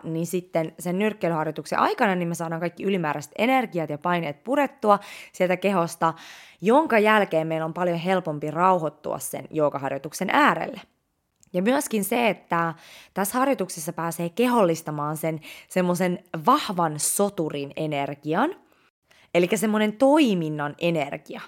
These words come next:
Elikkä soturienergia on vähän semmonen, semmonen, soturilla on rajat ja soturi on semmonen, joka menee ja ottaa mitä haluaa. Ja sit taas vastapainoksi päästään myöskin kehollistamaan se semmonen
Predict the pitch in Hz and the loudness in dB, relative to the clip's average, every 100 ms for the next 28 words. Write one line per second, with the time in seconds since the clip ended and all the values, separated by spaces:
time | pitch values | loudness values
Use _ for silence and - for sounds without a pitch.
0 | _ _ 170 160 262 277 226 185 185 165 | _ _ -12 0 0 2 4 4 4 0
1 | 160 156 160 170 175 175 160 160 - - | -2 -4 -2 -4 -2 -2 -2 -4 -10 -20
2 | - - - 190 185 160 156 - _ - | -20 -20 -6 -2 0 0 -2 -12 _ -12
3 | 160 226 226 180 156 151 160 214 214 180 | -2 0 2 0 0 -2 4 4 6 4
4 | 170 - 160 180 190 175 156 160 180 165 | 2 -4 -6 -4 -2 -2 -4 -2 -2 -2
5 | 151 147 156 156 185 180 147 143 160 165 | -4 -6 -6 -2 0 0 0 0 0 -2
6 | - 143 139 143 143 - - - _ - | -8 -6 -6 -6 -6 -6 -8 -12 _ -20
7 | _ _ - _ 202 269 240 220 285 392 | _ _ -20 _ -4 0 2 4 4 4
8 | 240 190 180 180 175 - - - 196 185 | 0 4 4 4 -2 -6 -14 -10 -2 -2
9 | 185 202 226 233 220 196 190 185 185 180 | 0 0 2 0 0 -4 -2 -2 -2 -4
10 | 185 180 185 180 196 190 190 190 | -4 -2 -2 -2 -2 0 0 -2